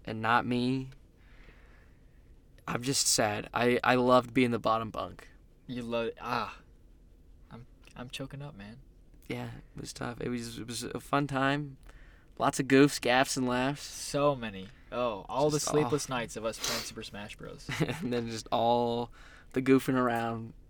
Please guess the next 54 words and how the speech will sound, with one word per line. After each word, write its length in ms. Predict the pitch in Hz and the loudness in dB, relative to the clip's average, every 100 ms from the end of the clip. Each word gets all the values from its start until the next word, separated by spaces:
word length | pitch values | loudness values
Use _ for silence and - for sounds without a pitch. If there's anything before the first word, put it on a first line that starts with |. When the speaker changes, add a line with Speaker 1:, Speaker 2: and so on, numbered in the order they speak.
| - | -10
Speaker 1:
pouring 300 | - 127 113 | 0 2 2
water 320 | 113 117 117 | 0 2 2
on 120 | 117 | 0
your 120 | 117 113 | -2 -2
bed. 460 | 117 113 113 113 110 - - - - - - - - - - - | -2 -2 -4 -6 -10 -16 -20 -20 -20 -20 -20 -20 -20 -20 -20 -14
Speaker 2:
What 120 | 135 | -4
else 160 | 165 160 | -4 -4
did 160 | - | -10
we 80 | 107 | -14
do? 240 | 92 95 143 - - - - - - - - | -14 -14 -16 -20 -20 -20 -20 -20 -20 -18 -10
You 100 | 123 | -4
try 180 | 135 | -2
and 100 | 135 | -2
get 120 | 120 113 | -6 -10
in, 60 | 113 - | -12 -18
into 200 | 147 127 | -12 -10
my 220 | 107 104 | -6 -6
bed 180 | 110 117 | -4 -4
and 100 | 107 | -4
cuddle 260 | - 110 117 | -8 -6 -6
with 160 | 117 123 | -6 -10
me, 260 | 117 117 | -10 -8
and 140 | 113 117 | -8 -10
I'd 100 | 110 | -10
have 120 | 107 | -10
to 160 | 113 - | -12 -6
Speaker 1:
And 200 | 127 117 | -2 -2
Speaker 2:
push 80 | 113 | -2
you 100 | 113 | -2
Speaker 1:
you 40 | |
Speaker 2:
into 120 | 113 117 | -2 -4
the 80 | 113 | -4
wall 160 | 107 | 0
and 80 | 123 | 2
Speaker 1:
refuse 300 | 113 160 170 | 4 6 6
Speaker 2:
jump 80 | - | 6
Speaker 1:
for 80 | 156 | 6
some 220 | 160 143 | 6 6
Speaker 2:
off. 60 | 131 | 4
Speaker 1:
reason. 560 | 127 120 127 123 120 - - | 2 2 0 0 -4 -8 -8
I 160 | - | -6
don't 260 | 110 110 - | -4 -6 -8
understand 520 | 110 107 - 107 107 | -10 -8 -6 -6 -6
why. 560 | 107 113 110 113 117 117 - - - - - - - - - - - - | -2 0 0 -2 -6 -10 -16 -20 -20 -20 -20 -20 -20 -20 -20 -20 -20 -8
You 80 | 117 | -2
know, 60 | |
Speaker 2:
What 80 | 113 | 0
Speaker 1:
some 100 | 165 | 0
Speaker 2:
else 80 | - | -2
happened? 440 | 90 85 90 156 - | -8 -10 -12 -18 -12
We've 160 | 131 | -8
had 180 | 185 165 | -4 -4
so 240 | - 127 127 | -4 -4 0
many 160 | 170 | 2